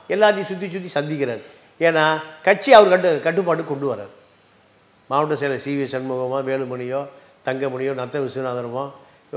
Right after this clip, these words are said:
இப்படி யார் கட்டுப்பாட்டுல கட்சி போகாம,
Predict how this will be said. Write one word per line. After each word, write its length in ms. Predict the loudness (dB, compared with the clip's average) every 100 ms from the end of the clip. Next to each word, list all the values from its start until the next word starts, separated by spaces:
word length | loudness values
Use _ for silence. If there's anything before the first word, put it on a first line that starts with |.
| -4
இப்படி 380 | -4 -4 -4 -6 -12 -2
யார் 240 | 6 6 6
கட்டுப்பாட்டுல 420 | 2 2 0 0
கட்சி 260 | -4 -4 -4
போகாம, 640 | -2 -2 -4 -6 -6